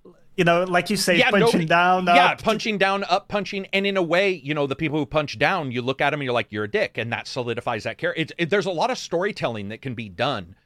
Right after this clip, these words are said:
Speaker 2: when
Speaker 1: Yeah.
Speaker 2: you, when you see somebody punch down, because that tells you a good deal about them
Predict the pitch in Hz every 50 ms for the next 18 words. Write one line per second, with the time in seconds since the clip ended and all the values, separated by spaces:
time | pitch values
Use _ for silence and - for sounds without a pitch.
0 | _ _ - 110 143 170 165 151 123 117 123 113 127 147 139 127 120 - - 175
1 | 143 - 156 127 120 - - 147 127 113 - - - 131 165 139 90 82 - _
2 | _ _ 107 123 - - 170 120 131 139 170 - - 190 170 175 175 120 120 123
3 | 117 107 107 - 143 139 95 131 131 123 113 98 90 117 147 - - - -